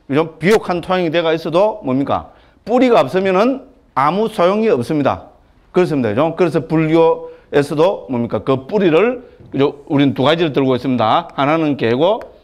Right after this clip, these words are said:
하나는 정입니다. 그죠? 개학과 삼매를 들고 있습니다. 그렇죠, 그죠? 그래서 개와 삼매를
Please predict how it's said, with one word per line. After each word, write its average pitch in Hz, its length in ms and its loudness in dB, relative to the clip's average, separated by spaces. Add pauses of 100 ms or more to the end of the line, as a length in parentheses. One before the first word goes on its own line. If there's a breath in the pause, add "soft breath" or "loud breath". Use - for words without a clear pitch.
(140 loud breath)
하나는 180 480 -2 (140)
정입니다. 120 440 0
그죠? 143 220 -2
개학과 143 600 0 (400 soft breath)
삼매를 165 640 0
들고 139 240 0
있습니다. 104 400 -6
그렇죠, 190 260 0
그죠? 135 360 -2 (300 loud breath)
그래서 165 360 0
개와 139 360 2
삼매를 160 640 0